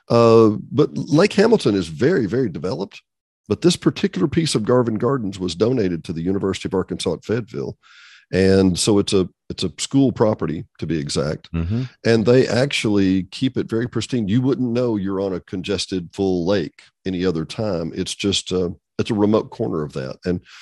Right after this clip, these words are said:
Speaker 1: from that, the dam goes over Carpenter Dam, which is a beautiful area, into a very historic dam. And it goes into Lake Catherine, which has Lake Catherine State Park.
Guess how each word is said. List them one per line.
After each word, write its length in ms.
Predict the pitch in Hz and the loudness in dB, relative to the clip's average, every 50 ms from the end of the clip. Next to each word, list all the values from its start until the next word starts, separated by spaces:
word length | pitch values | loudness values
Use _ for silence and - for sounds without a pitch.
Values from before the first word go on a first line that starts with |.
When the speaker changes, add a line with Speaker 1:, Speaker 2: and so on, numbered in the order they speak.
| - - - _ - | -20 -20 -10 _ 2
Speaker 1:
from 200 | 131 120 113 95 | 4 4 4 6
that, 440 | - 131 180 196 139 110 - - - 123 - _ - | 4 4 6 6 4 2 0 -2 -6 -16 -20 _ -4
the 120 | 90 101 | -4 -2
dam 320 | 85 - 110 131 135 120 104 | 0 2 2 2 2 2 2
goes 220 | 92 95 95 98 | 0 0 0 0
over 340 | - - 143 156 135 117 101 | 0 0 0 0 0 -2 -4
Carpenter 460 | 92 - 117 107 - 104 95 87 95 | -4 -4 -6 -6 -6 -6 -6 -6 -4
Dam, 360 | 85 95 113 120 107 87 87 | -2 -2 -2 -2 -2 -2 -4
which 180 | 85 90 80 - | -4 -6 -6 -6
is 100 | 90 76 | -6 -6
a 60 | 82 73 | -6 -4
beautiful 440 | 65 85 90 90 90 - 87 78 | -2 -2 -2 -2 -2 -2 -2 -2
area, 220 | 87 87 87 87 87 | 0 0 2 0 0
into 200 | 82 - 98 92 | -2 -4 -4 -6
a 40 | 87 | -4
very 200 | 78 92 95 87 | -2 -2 -2 0
historic 440 | 90 85 - - 98 104 107 - - | -2 -2 -4 -4 -4 -4 -4 -4 -8
dam. 280 | - 80 76 78 92 - _ _ - - - - - _ - | -10 -10 -8 -8 -10 -12 _ _ -20 -20 -20 -20 -16 _ -2
And 100 | 107 107 | 0 2
it 40 | 107 | 4
goes 260 | 101 110 107 104 113 | 4 4 4 4 4
into 360 | 107 110 107 - 117 110 107 | 2 2 2 0 0 2 2
Lake 200 | 101 98 92 - | 4 2 2 0
Catherine, 580 | - - - 196 190 - - - - - 117 - _ _ _ _ | -2 -4 -2 -2 -4 -6 -8 -10 -10 -10 -10 -14 _ _ _ _
which 180 | - 90 - - | -4 -4 0 2
has 220 | - 92 90 82 | 2 2 2 4
Lake 160 | 90 92 - | 2 0 0
Catherine 340 | - - 90 98 - 110 - | 0 -2 -2 -2 -2 -4 -4
State 260 | - - - - - | -2 -2 -2 -2 -2
Park. 320 | - 113 95 101 - _ | -2 0 0 0 -2 _